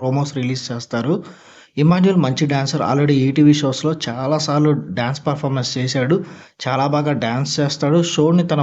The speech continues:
వన్ మ్యాన్ పర్ఫార్మెన్స్ అనొచ్చు, కామెడీతో రన్ చేయగలుగుతాడు. So తనూజాకి ఇమ్మాన్యుయల్ పర్ఫెక్ట్ జోడీ అవుతాడని నేనైతే అనుకుంటున్నాను. మీరేమనుకుంటున్నారో కూడా కామెంట్ సెక్షన్లో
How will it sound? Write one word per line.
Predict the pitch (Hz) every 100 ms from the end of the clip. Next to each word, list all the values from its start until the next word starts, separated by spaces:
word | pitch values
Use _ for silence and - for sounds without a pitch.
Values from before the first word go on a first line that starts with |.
| 120
వన్ | 113 156 160
మ్యాన్ | 151 156 156 143 - -
పర్ఫార్మెన్స్ | 127 143 139 143 131
అనొచ్చు, | 117 117 170 170
కామెడీతో | 127 143 151 151
రన్ | 135 127 135
చేయగలుగుతాడు. | 143 127 123 117 110 117 190 - - - - -
So | - 202 220 -
తనూజాకి | 139 156 156 156 151 165 170 147
ఇమ్మాన్యుయల్ | 139 135 143 143 135
పర్ఫెక్ట్ | 113 139 143
జోడీ | 139 131 131 135
అవుతాడని | 127 123 120 131
నేనైతే | 123 123 123 127
అనుకుంటున్నాను. | 123 120 113 117 131 165 135
మీరేమనుకుంటున్నారో | 135 151 147 143 139 131 135 135
కూడా | 135 117
కామెంట్ | 117 131
సెక్షన్లో | 131 123 127